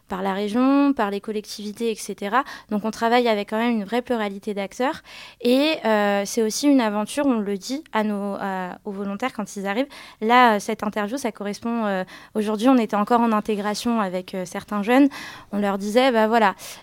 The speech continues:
euh, ça peut être aussi votre service civique. Vous venez peut-être avec un, vous vous dites, voilà, service civique, ça peut représenter une pause, ou je sais pas quoi faire et je fais un service civique.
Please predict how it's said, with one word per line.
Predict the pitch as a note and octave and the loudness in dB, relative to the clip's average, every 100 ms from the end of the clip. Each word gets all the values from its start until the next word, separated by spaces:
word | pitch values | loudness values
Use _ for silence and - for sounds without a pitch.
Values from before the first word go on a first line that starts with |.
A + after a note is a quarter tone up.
| - | -2
euh, | G#3+ G#3 G3+ F#3+ G3 F#3+ G3 - | 2 4 4 2 0 -4 -6 -10
ça | - A3+ | 0 2
peut | A#3+ | 6
être | B3 B3+ | 4 4
aussi | B3 - C#4 D4 | 0 0 0 2
votre | C4 A3+ | 2 0
service | - A3 G#3 | 0 -2 -2
civique. | G3+ A#3 C4 D#4+ - - - - _ | -6 -4 -4 -4 -6 -14 -20 -20 _
Vous | A3+ | -8
venez | A3 G#3 A#3 A#3+ B3+ | -6 -2 2 4 2
peut-être | B3 C#4 - | 4 2 4
avec | A#3+ G#3 G#3 | 2 2 0
un, | G#3 G3 G3 F#3+ F#3 | -2 0 0 -2 -4
vous | G3+ | -6
vous | A3 | -6
dites, | A3+ C4+ - _ | -4 -6 -10 _
voilà, | A#3 G3 - | 4 4 2
service | - G#3 A3 | -6 -4 -4
civique, | B3+ C#4 | -4 -2
ça | A#3 | -4
peut | G#3+ | -4
représenter | G3+ G3+ G3 G3+ G3+ | -8 -8 -8 -8 -6
une | G3 | -2
pause, | B3 C#4+ C#4+ - - - | 4 4 4 -10 -20 -10
ou | A3+ | -4
je | A#3 | -2
sais | A3+ B3 | 0 0
pas | A#3 | 0
quoi | A#3+ A3 | 0 0
faire | B3+ B3 | 2 2
et | A3+ G3+ | 2 -2
je | G3 | -2
fais | G#3+ B3+ | -2 0
un | A3+ | -2
service | G#3+ G3+ F#3+ | -2 -4 -4
civique. | - G#3 G#3+ D4 | -10 -8 -8 -10